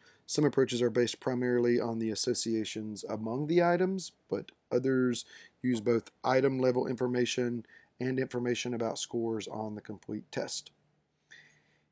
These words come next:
In the second step, the item level and or test level information is entered into specialized equations to estimate the reliability of the complete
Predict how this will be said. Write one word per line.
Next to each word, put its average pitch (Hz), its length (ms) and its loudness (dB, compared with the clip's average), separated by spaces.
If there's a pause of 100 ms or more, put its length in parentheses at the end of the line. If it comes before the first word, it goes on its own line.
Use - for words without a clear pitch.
(140)
In 214 260 10
the 208 100 10
second 190 340 6
step, 175 320 8
the 160 180 10
item 156 260 10
level 156 340 10
and 147 200 4
or 151 120 10
test - 260 4
level 143 160 8
information 139 400 -2
is 127 120 0
entered 139 280 0
into 110 180 -4
specialized 147 540 4
equations 123 580 0
to - 180 -8
estimate 120 380 -4
the 104 60 -6
reliability 107 720 -2
of 107 400 -2
the 107 80 -6
complete 101 640 -10